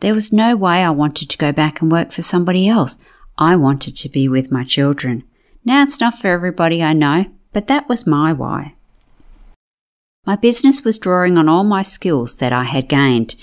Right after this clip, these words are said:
in my working life to that point, and I was determined to build it and make it financial so that I could have that time with my children and could have those options to go to their sports carnivals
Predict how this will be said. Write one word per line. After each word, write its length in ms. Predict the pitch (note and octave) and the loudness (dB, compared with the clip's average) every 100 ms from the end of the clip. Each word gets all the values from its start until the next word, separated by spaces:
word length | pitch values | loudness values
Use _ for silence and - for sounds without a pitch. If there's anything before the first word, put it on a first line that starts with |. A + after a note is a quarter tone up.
| - _ | -20 _
in 160 | C#3+ | 0
my 160 | D3 C#3 | 2 2
working 400 | C#3 C#3+ C#3+ D3 | 0 0 -2 -2
life 340 | C#3 C3+ C3 | 0 -2 -6
to 120 | - C3+ | -8 -6
that 220 | C3 - | -6 -4
point, 460 | - C3+ B2 - - _ _ _ _ - | 0 0 0 -6 -16 _ _ _ _ -2
and 140 | F3+ | 2
I 140 | F#3 G3+ | 2 0
was 200 | G#3+ G#3+ | -4 -4
determined 840 | G#3+ G#3+ - F#3 G#3+ F#3 B2+ C3 | -8 -8 -6 0 2 2 0 -4
to 180 | - C3 A#3+ - - | -10 -12 -20 -20 -2
build 300 | A3 A3+ G3 | 4 4 2
it 240 | A#2+ - - | -6 -10 -8
and 220 | D#3+ E3 | -4 0
make 300 | F#3 A3 - | 0 0 -4
it 120 | - | -12
financial 760 | - D3 B2+ A#2+ - - C3 B2+ _ _ - _ | -6 -4 -2 -2 -4 -6 -6 -8 _ _ -20 _
so 280 | - G3+ G3 | -6 -2 -2
that 220 | G3+ F#3+ | -2 -6
I 160 | - F3+ | -6 -6
could 340 | - - G#3 | -6 -2 -2
have 260 | - D3+ C3 | -2 -8 -6
that 200 | B2 - | -8 -8
time 280 | - B2 B2 | -6 -2 -2
with 120 | B2+ | -2
my 200 | B2+ B2 | -2 -2
children 520 | - C3+ C3 B2+ A2 - _ _ - | 0 0 0 -2 -4 -10 _ _ -4
and 220 | D3 D#3 | 0 0
could 200 | - F#3+ | 0 -2
have 240 | F#3 F3 - | 0 -4 -2
those 280 | D#3 D3 | -4 -4
options 640 | - C3 - - C3+ B2 - - _ _ | -4 -4 -4 -2 -2 -2 -8 -20 _ _
to 100 | A#3 | -2
go 180 | C#4 D#4 | 2 2
to 120 | D#4+ | 2
their 160 | B3+ G3+ | 0 -2
sports 500 | - - C#3 - - | -4 -4 -4 -4 -8
carnivals 720 | - C3 B2 A#2+ A#2+ A2 | -2 -2 -2 -2 -2 -2